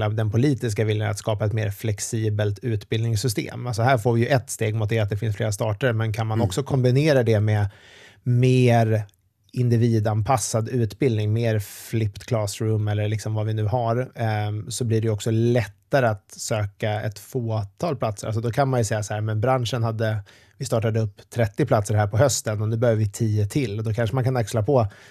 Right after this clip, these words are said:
Speaker 1: tio starter i januari också. Alltså f-, få den där tätare flödet liksom.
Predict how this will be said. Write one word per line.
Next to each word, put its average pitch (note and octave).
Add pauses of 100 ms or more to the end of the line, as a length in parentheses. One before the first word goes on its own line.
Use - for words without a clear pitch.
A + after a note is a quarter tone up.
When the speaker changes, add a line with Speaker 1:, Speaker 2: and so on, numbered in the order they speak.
(160)
Speaker 1:
tio B2+
starter A2+
i A2
januari G#2+
också. A2
Alltså G#2+
f-, - (300)
få A#2
den A2
där G#2+
tätare G#2 (520)
flödet G#2+
liksom. G2+